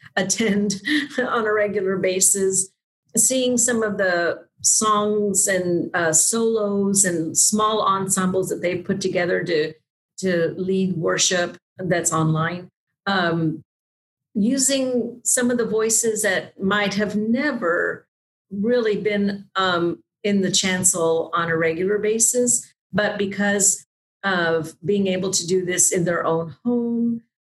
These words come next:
um, and, and being asked to do this. And sometimes I think that that falls on the music directors, that perhaps we don't ask enough different people to share their gifts. Um, but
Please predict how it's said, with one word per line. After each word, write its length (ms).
um, 600
and, 340
and 480
being 260
asked 380
to 100
do 180
this. 280
And 180
sometimes 420
I 80
think 280
that 240
that 220
falls 280
on 140
the 80
music 420
directors, 440
that 300
perhaps 480
we 100
don't 380
ask 460
enough 380
different 440
people 400
to 180
share 320
their 180
gifts. 600
Um, 460
but 380